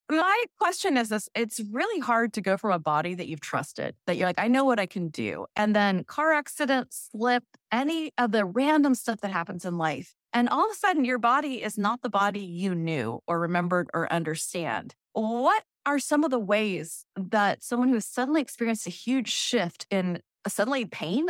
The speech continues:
like, someone who's just experienced, like, stubbing a toe is their pain experience. And now this is not going away. What do you tell people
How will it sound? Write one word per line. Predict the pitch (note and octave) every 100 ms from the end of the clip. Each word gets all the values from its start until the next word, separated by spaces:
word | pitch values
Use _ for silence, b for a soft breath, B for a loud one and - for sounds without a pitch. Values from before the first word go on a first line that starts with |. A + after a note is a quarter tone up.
| -
like, | G3+ - A3
someone | G#3 D4 C#4+
who's | A3+
just | B3 B3
experienced, | - A3+ G#3
like, | F3 - - _ _
stubbing | - C#4 C4
a | F3+
toe | - G#3+ D3+
is | D#3+ - -
their | D3+
pain | C#3 D3 D3
experience. | D3+ - C3 G#2+ - - - - -
And | G#3 G3+
now | B3+ D#4+
this | B3 -
is | F3
not | F#3+ A3 -
going | G#3 F#3+
away. | D3 A#2 B2+ G#2+ - - - _ -
What | F#3 E4 -
do | D4
you | A#3+ D4
tell | - C#4 A3
people | G#3+ G#3 G3+ F#3+ F#3 F3